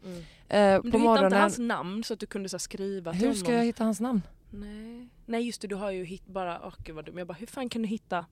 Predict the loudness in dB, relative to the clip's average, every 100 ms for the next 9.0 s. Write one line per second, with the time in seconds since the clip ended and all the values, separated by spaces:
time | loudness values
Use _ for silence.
0 | _ -16 -16 -16 -18 -18 -20 _ _ -20
1 | -20 _ -16 -12 0 0 0 -20 -18 -14
2 | 2 8 10 10 8 6 0 -6 2 8
3 | 8 10 8 6 6 8 10 8 6 4
4 | 6 6 4 _ -20 -20 _ -12 -12 -12
5 | -14 2 4 4 4 4 4 2 -2 0
6 | 2 4 2 0 0 4 4 4 0 -14
7 | 4 6 6 8 6 _ -14 0 2 2
8 | 4 6 4 4 4 6 4 4 2 2